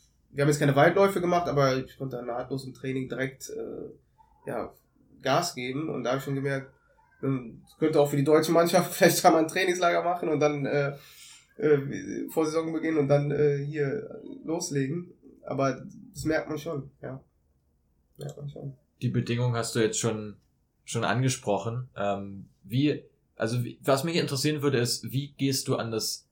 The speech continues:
Speaker 2: Scouting ran bei jungen Spielern? Also gerade wenn du dich jetzt für, für, für acht bis zehn entschieden hast, ähm,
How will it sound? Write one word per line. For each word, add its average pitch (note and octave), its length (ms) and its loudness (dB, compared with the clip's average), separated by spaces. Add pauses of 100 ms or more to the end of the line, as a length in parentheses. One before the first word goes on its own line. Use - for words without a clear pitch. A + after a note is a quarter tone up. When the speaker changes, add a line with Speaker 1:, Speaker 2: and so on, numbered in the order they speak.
Speaker 2:
Scouting C#3+ 600 2
ran E3 400 -6 (260)
bei A#2 140 6
jungen A#2 300 0
Spielern? F2+ 480 -2
Also G#2 220 -2
gerade C3 540 4 (380)
wenn B2 120 0
du B2+ 60 0
dich B2 160 -2
jetzt B2 200 -2
für, A#2 120 0
für, - 420 -2
für - 180 -2
acht - 260 -4
bis B2+ 200 -4
zehn C3+ 220 0
entschieden D3 460 -6
hast, D#3 320 -4
ähm, A#2+ 440 -4